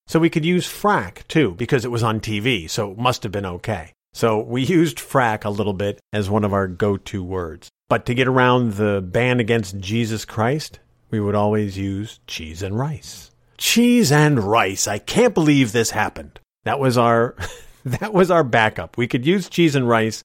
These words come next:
even though we knew what we were supposed to be saying.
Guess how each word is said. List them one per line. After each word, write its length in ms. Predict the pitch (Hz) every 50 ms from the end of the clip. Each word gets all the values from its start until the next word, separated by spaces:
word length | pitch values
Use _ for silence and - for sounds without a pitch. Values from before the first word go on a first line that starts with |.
| _ -
even 300 | 226 226 247 240 262 247
though 120 | 233 214
we 160 | 208 190 175
knew 220 | 156 139 135 131 135
what 160 | 139 165 175
we 120 | 170 165
were 100 | 170 180
supposed 340 | 156 143 156 175 170 156 -
to 60 | -
be 100 | 165 160
saying. 380 | 147 - 175 175 180 185 196 180